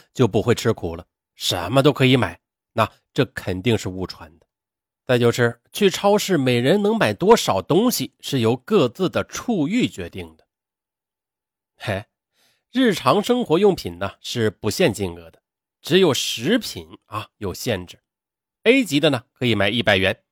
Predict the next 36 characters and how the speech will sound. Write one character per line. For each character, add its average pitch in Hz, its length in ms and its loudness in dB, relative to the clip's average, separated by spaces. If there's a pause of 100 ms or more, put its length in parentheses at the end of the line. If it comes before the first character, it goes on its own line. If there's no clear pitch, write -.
(180)
B 202 240 2
级 120 220 2 (180)
买 104 160 0
八 143 220 4
十 113 140 -4
元， 90 280 -8
C 208 300 0
级 117 260 -6 (160)
买 85 160 -8
六 190 240 4
十 98 140 -4
元， 82 200 -18 (160)
D 240 220 2
级 170 160 0
和 202 140 -2
E 220 200 -2
级 117 360 -2
买 107 180 2
五 104 160 0
十 101 180 -6
元。 87 160 -8 (440)
每 151 160 4
月 247 120 6
一 185 200 -2
次 254 100 0
的 202 80 2
接 220 180 2
见 202 160 2
呢， 180 280 -2
那 156 100 -2
个 147 280 2
探 233 280 -2
监 254 240 2
者 101 320 -4 (140)
也 120 160 -2
是 160 180 -4